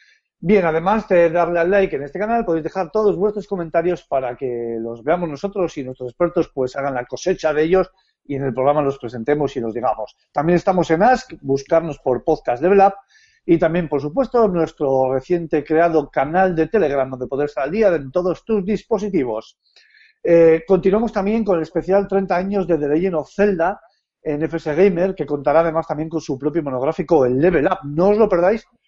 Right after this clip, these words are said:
porque estamos preparando algo gordo y que os va a gustar seguro, seguro. También os animamos a que nos dejéis en Facebook, eh, los mejores momentos que habéis pasado con la saga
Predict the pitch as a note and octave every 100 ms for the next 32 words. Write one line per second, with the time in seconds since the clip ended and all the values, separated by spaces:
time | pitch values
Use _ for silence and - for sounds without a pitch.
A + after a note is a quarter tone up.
0 | _ _ - G3+ G#3+ G#3 G#3+ G#3 F3 F3
1 | F3 D#3+ D3 C#3+ D3+ E3 D#3 E3 C#3 D#3
2 | E3+ G3+ G3 D#3 C3 C#3 C3 D3+ C#3+ E3
3 | - C#3 C#3+ C#3+ A#2+ A#2 G#2+ - _ _
4 | _ _ _ - D3 E3+ E3+ F3 D#3+ F3+
5 | F#3 F3 D3+ C#3 C3+ C#3 D3+ D3 E3+ E3+
6 | F3+ - - C#3 B2 A#2+ B2 - C3 B2
7 | A#2 D#3 C#3+ C#3+ E3 F3 F#3+ - C#3 -
8 | C#3 D#3 C#3 C3 B2+ - F#3+ G#3